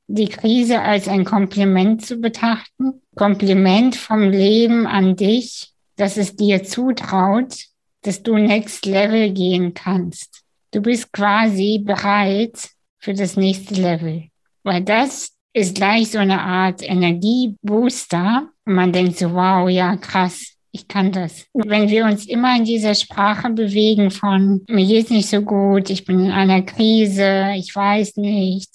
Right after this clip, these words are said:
ich bin so klein und so, dann ist es wieder etwas, was so runtergeht. Genau, das ist das Erste, was ich ausspreche. Und das Zweite ist immer wieder,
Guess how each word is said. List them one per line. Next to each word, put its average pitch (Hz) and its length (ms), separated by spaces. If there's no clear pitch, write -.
ich - 120
bin 190 160
so 196 140
klein 208 800
und 190 200
so, 226 280
dann 208 300
ist 208 180
es 214 200
wieder 202 500
etwas, 208 340
was 190 160
so 202 120
runtergeht. 185 800
Genau, 196 280
das 196 220
ist 233 160
das 208 160
Erste, 202 540
was 190 200
ich 202 240
ausspreche. 214 800
Und 196 580
das 208 380
Zweite 208 460
ist 170 280
immer 214 340
wieder, 202 600